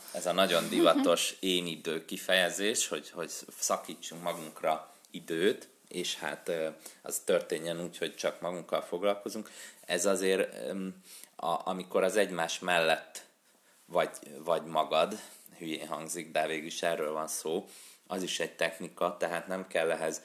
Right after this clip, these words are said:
Speaker 1: zárt ajtók mögé elvonulni feltétlenül, meg kimenni a horgásztóhoz pecázni, hanem, hanem működhet úgy is, hogy, mm, például az egyik fél dolgozik, csöndben áll van a laptopjával, a másik fél esetleg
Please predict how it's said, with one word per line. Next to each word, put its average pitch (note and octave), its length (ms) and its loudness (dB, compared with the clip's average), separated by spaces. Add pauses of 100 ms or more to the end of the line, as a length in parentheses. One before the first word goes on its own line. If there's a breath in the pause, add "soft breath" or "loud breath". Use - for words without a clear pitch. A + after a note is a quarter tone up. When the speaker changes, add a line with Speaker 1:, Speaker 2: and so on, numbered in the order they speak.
(440 loud breath)
Speaker 1:
zárt F2 400 2
ajtók E2+ 400 -2
mögé D#2+ 300 -4
elvonulni D#2+ 580 -2
feltétlenül, E2+ 800 -4
meg E2+ 180 -8
kimenni D#2 480 -8
a D#2 60 -4
horgásztóhoz D#2+ 840 -2
pecázni, F#2+ 640 -2 (680 loud breath)
hanem, F2 540 0
hanem G2 300 -4
működhet F2 760 -8
úgy E2 220 -12
is, - 200 -4
hogy, G#2 400 0
mm, G2+ 140 -10 (800)
például F#2 760 0 (240 loud breath)
az F2+ 140 -2
egyik D#2+ 300 0
fél C#2+ 240 -6
dolgozik, C3+ 640 0 (360)
csöndben D#2 440 -4
áll D#2 160 -2
van D2+ 100 -4
a D2 60 -8
laptopjával, F2 720 0
a D#2+ 60 -2
másik D#2+ 440 -8
fél D#2+ 240 -4
esetleg - 600 -8